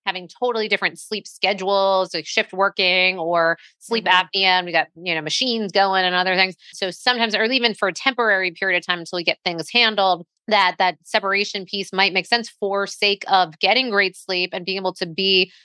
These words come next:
Speaker 1: fully functioning human being the next day. What would that actually benefit our relationship on the other side of it? But I think not enough of, of us are having those conversations. Instead, we only just deal with the ramifications. Now, like, it's three in the morning, we wake up to the snoring person and,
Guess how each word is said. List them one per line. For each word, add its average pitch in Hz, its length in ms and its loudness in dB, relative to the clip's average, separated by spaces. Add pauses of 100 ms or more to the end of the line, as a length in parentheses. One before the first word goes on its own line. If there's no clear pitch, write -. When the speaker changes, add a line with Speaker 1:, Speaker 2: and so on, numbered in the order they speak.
Speaker 1:
fully 214 240 -2
functioning 202 400 -2
human 190 260 -2
being 220 360 2
the 185 80 -2
next - 260 0
day. 202 140 2
What 190 160 -4
would 190 140 -4
that 190 260 2
actually 185 340 -6
benefit 180 540 0
our 170 120 0
relationship 165 680 -2
on 165 100 0
the 160 80 -2
other 170 220 -2
side 160 300 2
of 160 100 0
it? 160 200 0 (140)
But 202 80 4
I 196 80 4
think 233 220 0
not 214 160 2
enough 202 220 0
of, 185 140 -10 (140)
of 190 160 -4
us 180 240 -6 (280)
are 196 260 2
having 294 360 2
those 262 160 0
conversations. 202 480 0
Instead, 196 300 0
we 190 180 -2
only 196 260 -4
just 165 220 -8
deal 202 360 0
with 175 120 0
the 180 80 2
ramifications. 170 880 0
Now, 165 280 0
like, 151 260 0
it's 180 180 -16
three 190 220 -2
in 190 80 0
the 175 40 -2
morning, 180 380 2
we 180 80 -4
wake 170 240 -2
up 170 160 4 (240)
to - 80 -18
the 165 80 -12
snoring 185 460 -2
person 175 580 0
and, 160 160 -4